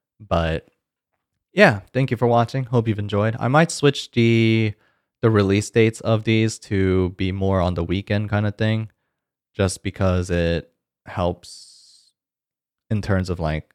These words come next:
uh, recording environment and stuff like that. So yeah, keep an eye out. If you have any, uh, questions, hit me up, twitter dot com slash falcon punch.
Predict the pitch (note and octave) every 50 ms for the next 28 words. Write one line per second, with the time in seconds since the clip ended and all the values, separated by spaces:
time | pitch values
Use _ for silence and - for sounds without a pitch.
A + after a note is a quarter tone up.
0 | _ _ - F2+ E2+ D#2 D2+ - - - - - - G2 G2 F#2+ - - - G#2+
1 | G2 G2 F#2+ F2+ F2 F2+ F2+ F2+ F2+ F2+ F2+ F2+ F2+ F2 F2 C#2+ - F2 - -
2 | F2+ F2+ - F2+ F#2 F2+ - B2+ D3 C#3+ - - _ _ _ _ _ _ _ _
3 | - - - B2+ B2 B2 B2 A#2+ A#2+ A#2 A2 - _ _ _ _ _ _ _ _
4 | _ _ _ _ _ _ _ _ _ _ _ _ _ _ _ _ - A3 F3 F#2+
5 | F2 F#2+ - - C#3+ C#3+ - C#3 A#2+ G#2+ G#2+ G#2 G#2 G#2 G2+ - A2+ - D3+ D3+
6 | D#3 D#3+ D#3 D#3 D#3 D3+ D3+ D3 D3 C#3+ C#3+ C#3 C#3 C3+ C3 C3 C3 B2+ B2+ B2+
7 | - - D3+ D3 - - D3 D3 C#3+ C#3+ C#3 - - - - _ _ _ _ _
8 | _ _ _ _ - B2+ A#2+ C3 A#2+ A#2+ A#2+ A#2+ - _ _ - - C3 B2+ B2+
9 | B2 B2 A#2+ A2+ A2 - A#2+ A#2 A#2 A2+ - - A2 G#2 - - G#2+ G#2 G2+ -
10 | F#2 F#2+ C3 C#3+ D3 D3+ D3+ - -